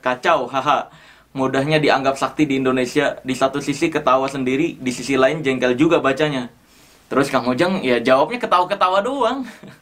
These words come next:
<laughs> "Hah, ada-ada aja, nanti buat lucu-lucuan lagi aja." Tuh. Jadi ya sebenarnya gua dan Kang Ujang Busominya ya,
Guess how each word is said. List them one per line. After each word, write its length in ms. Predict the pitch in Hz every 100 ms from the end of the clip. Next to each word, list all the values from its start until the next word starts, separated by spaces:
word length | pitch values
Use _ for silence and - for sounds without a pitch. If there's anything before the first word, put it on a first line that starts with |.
| _ _
<laughs> 640 | - _ - - - - 185
"Hah, 320 | 196 156 139
ada-ada 320 | 139 135 131
aja, 240 | 131 143
nanti 240 | 135 139 170
buat 240 | 151 139
lucu-lucuan 640 | 143 147 135 131 127 135 135
lagi 240 | 131 123
aja." 480 | 120 117 143 120 117 - _ _ -
Tuh. 240 | 143 117 - _ _
Jadi 320 | 135 170 240 185
ya 160 | -
sebenarnya 640 | - 170 180 214 254 254 170
gua 240 | 175 208
dan 160 | 214 208
Kang 240 | 214 208
Ujang 240 | 208 208
Busominya 480 | 202 196 208 220 269
ya, 320 | 254 147 -